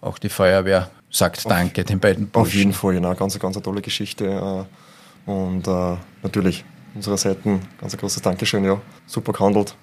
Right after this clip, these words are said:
Speaker 2: darf man nichts sagen, genau.
Speaker 1: Fein. Ihr zwei seid große Vorbilder, macht weiter so.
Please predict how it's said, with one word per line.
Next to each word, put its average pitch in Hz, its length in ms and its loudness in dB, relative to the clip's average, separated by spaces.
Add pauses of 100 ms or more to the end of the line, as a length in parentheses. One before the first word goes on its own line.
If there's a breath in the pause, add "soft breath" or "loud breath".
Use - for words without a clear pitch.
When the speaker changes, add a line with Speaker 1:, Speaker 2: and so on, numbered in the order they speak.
(260)
Speaker 2:
darf 98 120 -12
man 95 100 -6
nichts 92 160 -6
sagen, 92 180 -6
genau. 92 140 -4
Speaker 1:
Fein. 90 280 0 (580)
Ihr 120 140 -2
zwei 110 180 4
seid - 160 4
große 127 280 6
Vorbilder, 131 500 4
macht 120 240 2
weiter 98 280 4
so. 139 280 4